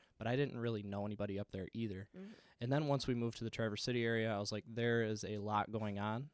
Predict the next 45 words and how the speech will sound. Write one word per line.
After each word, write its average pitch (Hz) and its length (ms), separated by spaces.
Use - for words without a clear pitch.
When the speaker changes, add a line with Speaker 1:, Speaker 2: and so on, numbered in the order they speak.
Speaker 1:
especially 107 460
in 104 60
comparison 104 640
to 107 160
Sheboygan." 110 640
I - 320
was 104 120
like, 104 120
"Taylor, 117 280
there's 107 240
no 107 140
more 107 180
excuses. 107 520
You 104 140
have 95 260
to 90 80
start 101 340
this." - 300
Uh, 101 220
and 104 140
then 104 100
it's 107 140
just - 180
kinda 104 180
snowballed. 107 520
As 104 120
I 107 80
meet 107 220
one 110 180
person, 117 480
they 104 80
refer 104 320
me 107 100
to 104 100
somebody 101 300
else, 104 240
and 104 80
you 110 100
did 107 140
a 104 60
great 107 180
job 104 220
of 95 60
that, 104 260
um, 101 240